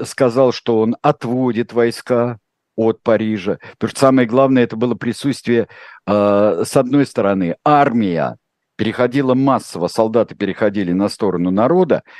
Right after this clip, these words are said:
а вот те полки, которые по периферии Франции, и это ильзасские полки, например, к-, которые,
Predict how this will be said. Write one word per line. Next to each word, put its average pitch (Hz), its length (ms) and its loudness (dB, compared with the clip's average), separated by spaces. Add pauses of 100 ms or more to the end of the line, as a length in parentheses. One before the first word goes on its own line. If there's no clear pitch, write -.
(380)
а 117 140 2
вот 127 260 -2 (140)
те 156 240 0
полки, 151 760 -2 (260)
которые 117 480 -2
по 131 280 -4
периферии 117 560 -2
Франции, 147 840 -2 (360)
и 117 180 0
это 113 400 0
ильзасские 120 840 -2
полки, 110 580 -4
например, 98 600 -2
к-, - 180 -18
которые, 104 640 0